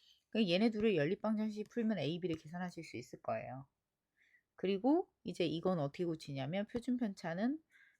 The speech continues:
일 무시하고 그대로 두 배를 꺼내는 거죠. 이렇게. 꺼내는 거고 다시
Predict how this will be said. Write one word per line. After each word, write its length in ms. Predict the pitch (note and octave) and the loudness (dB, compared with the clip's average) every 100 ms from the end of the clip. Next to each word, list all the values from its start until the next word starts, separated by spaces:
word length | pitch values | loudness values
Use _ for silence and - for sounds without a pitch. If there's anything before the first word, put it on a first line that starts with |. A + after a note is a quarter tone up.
| _ | _
일 380 | - B3+ C4 B3+ | 2 4 4 2
무시하고 600 | F#3+ D#3+ - C#3+ D3 F#3+ | 0 -4 -4 -4 -2 -4
그대로 540 | - D3+ D#3+ D3+ C#3 E3 | -4 2 2 4 2 -2
두 180 | - C#3+ | -6 0
배를 320 | D#3+ D#3 F3+ | 2 0 -2
꺼내는 380 | - C4 C#4+ F#3+ | -2 -2 -2 -4
거죠. 240 | D3+ - | -8 -14
이렇게. 380 | - - _ - _ _ _ _ - _ _ _ _ | -16 -18 _ -20 _ _ _ _ -20 _ _ _ _
꺼내는 340 | G#3 A3 G3 | -2 0 0
거고 180 | F3 F#3 | 0 -2
다시 500 | F3 C3 - - D4+ | -2 -6 -6 -2 0